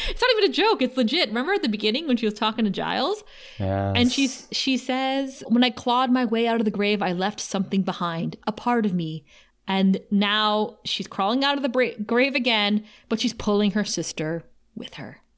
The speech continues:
Speaker 1: So are we supposed to think that Dawn was what she left <laughs> behind, or, like, a piece of her heart? What,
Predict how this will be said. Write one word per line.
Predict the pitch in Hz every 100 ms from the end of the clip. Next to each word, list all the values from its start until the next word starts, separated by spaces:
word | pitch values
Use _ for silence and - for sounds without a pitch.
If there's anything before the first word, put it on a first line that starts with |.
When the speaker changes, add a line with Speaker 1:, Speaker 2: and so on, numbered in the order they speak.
| -
Speaker 1:
So | - 165 156 160 _ _ _ _ _
are | 196
we | 196
supposed | 208 220
to | 214
think | 208 202 -
that | 185 170 - _ _
Dawn | 175 147 156 233 269 - - _ -
was | 208 208
what | -
she | -
left | 214 214 - - - - - -
<laughs> | _ _ -
behind, | 214 214 240 269 254
or, | 170
like, | 160
a | -
piece | - 220 220
of | 208
her | 208
heart? | - 220 254 - - - - -
What, | 220 247 - -